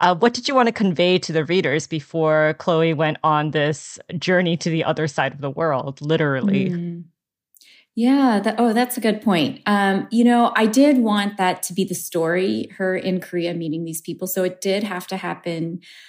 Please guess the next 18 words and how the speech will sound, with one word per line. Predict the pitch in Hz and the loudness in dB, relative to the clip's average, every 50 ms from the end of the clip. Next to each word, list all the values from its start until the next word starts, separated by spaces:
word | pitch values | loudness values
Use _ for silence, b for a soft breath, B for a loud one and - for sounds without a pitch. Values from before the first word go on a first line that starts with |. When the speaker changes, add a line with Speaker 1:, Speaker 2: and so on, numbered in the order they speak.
| B B B | B B B
Speaker 2:
um, | - 180 165 165 165 160 | -2 -2 0 0 0 0
very | - 180 170 175 | 2 2 2 2
quickly, | 175 175 - 185 170 - - 185 185 202 233 240 | 2 0 0 -2 -2 0 0 2 4 4 4 4
as | - - 170 160 - 175 | 4 2 0 -2 -2 -2
you, | 175 165 160 151 - - | -2 -2 -2 -4 -6 -6
as | - 175 165 165 | -6 -6 -4 -4
you | 175 170 | -4 -4
mentioned. | 160 156 156 151 - 175 175 170 175 180 - - | -2 -2 -4 -4 -4 -2 -2 0 0 -2 -4 -6
Um, | - 175 180 185 185 190 208 - - 208 214 b b b b b b b b b _ _ _ _ | -8 -8 -6 -6 -6 -4 -4 -2 -2 -2 -4 b b b b b b b b b _ _ _ _
I | - 202 202 202 202 208 208 202 202 196 202 - - - | -2 0 2 2 4 2 2 2 0 -2 -4 -6 -8 -6
really | 196 196 247 285 311 349 359 - | 2 4 6 6 6 6 6 4
hoped, | - - 208 220 208 208 208 208 208 - - - | 2 2 2 4 4 4 4 2 -2 -8 -4 -2
and | 208 196 190 190 190 190 185 185 - - _ _ _ _ _ _ | 0 2 2 2 2 2 0 0 -4 -6 _ _ _ _ _ _
I | - 202 220 | -2 0 2
can, | - 247 247 233 - - - _ _ _ _ _ _ _ - - - _ _ _ _ _ - | 4 4 4 2 2 -4 -16 _ _ _ _ _ _ _ -20 -20 -20 _ _ _ _ _ -4
I've | 208 214 208 | -2 2 4
been | 240 247 240 | 6 6 6
doing, | 233 269 294 302 294 294 269 - - - - | 6 6 6 8 8 6 6 4 0 -8 -12